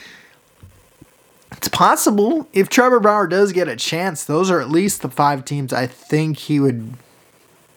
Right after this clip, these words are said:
get a chance at. Or four, at least. You have the Angels, the Padres,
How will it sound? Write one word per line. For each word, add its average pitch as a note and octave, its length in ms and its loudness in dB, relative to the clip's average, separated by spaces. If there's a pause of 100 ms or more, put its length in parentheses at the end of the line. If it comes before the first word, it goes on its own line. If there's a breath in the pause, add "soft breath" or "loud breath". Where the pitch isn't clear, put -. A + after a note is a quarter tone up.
(800)
get D#3+ 160 4
a B2+ 80 0
chance A#2+ 500 -4
at. C3 340 -4 (1080 soft breath)
Or B2 160 2
four, D3 420 0
at D#2+ 80 -12
least. D#3 520 -4 (880 soft breath)
You C3+ 120 2
have C3 160 2
the B2+ 200 -4 (120)
Angels, D#3+ 640 2
the - 100 -8
Padres, D#3+ 1300 -2